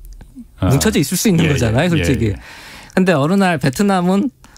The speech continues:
Speaker 2: 솔직히 저희가 뭐 처음 제가 데이터 봤을 때마다 첨불대였던 나라가 지금은
Speaker 1: 예.
Speaker 2: 삼천 불대까지 올라왔거든요. 일 인당
Speaker 1: 예.
Speaker 2: 소득이. 십 년 사이에요.
Speaker 1: 예.
Speaker 2: 엄청나게 빠르게 올라온
Speaker 1: 아.
Speaker 2: 거죠. 그런 나라들을 보고 있으면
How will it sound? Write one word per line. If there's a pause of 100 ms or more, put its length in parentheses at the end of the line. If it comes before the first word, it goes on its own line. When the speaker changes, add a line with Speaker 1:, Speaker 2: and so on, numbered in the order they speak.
(440)
Speaker 2:
솔직히
저희가
뭐
처음
제가
데이터
봤을
때마다
첨불대였던
나라가
지금은
Speaker 1:
예.
Speaker 2:
삼천
불대까지
올라왔거든요.
일
인당
Speaker 1:
예.
Speaker 2:
소득이. (100)
십
년
사이에요.
Speaker 1:
예.
Speaker 2:
엄청나게
빠르게
올라온
Speaker 1:
아.
Speaker 2:
거죠. (440)
그런
나라들을
보고
있으면